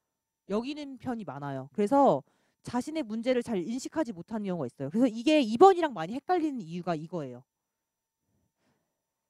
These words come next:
근데 이제 여기서는 어, 분명히 가스명은 애욕이 주된 욕구고 그리고 장형은 지배욕이에요. 사실은 이 구 번이 어디 봐서 그럼 지배욕이냐.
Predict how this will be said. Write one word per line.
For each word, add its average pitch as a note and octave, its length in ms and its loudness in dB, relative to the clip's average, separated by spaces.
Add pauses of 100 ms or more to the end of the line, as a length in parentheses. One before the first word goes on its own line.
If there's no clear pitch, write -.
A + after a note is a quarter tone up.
근데 A3+ 320 0
이제 F#3+ 240 -2
여기서는 A3+ 720 -2 (2000)
어, F3 400 -6
분명히 B3 420 -2
가스명은 C#4+ 680 0 (100)
애욕이 D#4 380 10
주된 G#3+ 520 -2 (160)
욕구고 G3 540 4 (280)
그리고 G#3 160 0
장형은 B3+ 640 4 (460)
지배욕이에요. D#3+ 840 -2 (540)
사실은 E4+ 800 2
이 C#4 120 -4
구 - 160 -10
번이 D#4 480 6
어디 D#4 260 6
봐서 F#4 220 2
그럼 A#3+ 180 -6
지배욕이냐. D#3+ 840 -6